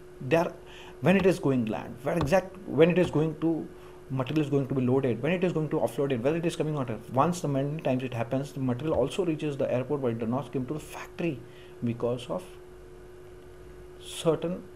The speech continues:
process issue, we can say, or negligence, we can say. So these are steps involved, six steps basically followed for project risk planning. We'll deal in depth in coming lectures. Now,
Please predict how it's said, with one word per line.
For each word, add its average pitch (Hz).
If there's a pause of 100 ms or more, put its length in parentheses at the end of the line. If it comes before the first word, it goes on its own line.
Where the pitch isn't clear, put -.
(220)
process 185
issue, -
we 120
can 127
say, -
or 202
negligence, 165
we -
can -
say. - (680)
So -
these 240
are 233
steps - (160)
involved, 135 (280)
six -
steps -
basically 123
followed - (600)
for 139
project -
risk -
planning. - (2250)
We'll 180 (180)
deal 214
in 175
depth -
in 147
coming 160
lectures. - (300)
Now, 175